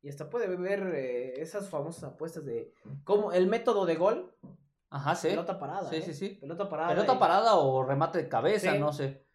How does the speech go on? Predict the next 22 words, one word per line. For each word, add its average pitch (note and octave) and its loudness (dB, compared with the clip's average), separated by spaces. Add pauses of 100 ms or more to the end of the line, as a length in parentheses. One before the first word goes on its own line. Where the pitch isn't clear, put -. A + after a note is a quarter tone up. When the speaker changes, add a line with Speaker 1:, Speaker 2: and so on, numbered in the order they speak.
Speaker 2:
Me C#3+ -2
Speaker 1:
Sí, C3 2
Speaker 2:
puede D3 0
Speaker 1:
sí, C#3 -4
Speaker 2:
ver, D#3 2
Speaker 1:
sí. - -14
Speaker 2:
pudiera D#3+ 2
ser D3+ 0
la, C3+ -6
ahí C3+ -2
la, B2+ 0
la A#2+ -2
opción. F#3 -6 (320)
Eh, B2 -2
sí, G#3 -8
ah, D#3 2
o D3+ -4
sea, D#3 2
hay F#3 4
un, A3+ -4
hay F#3 0
un, G3+ -4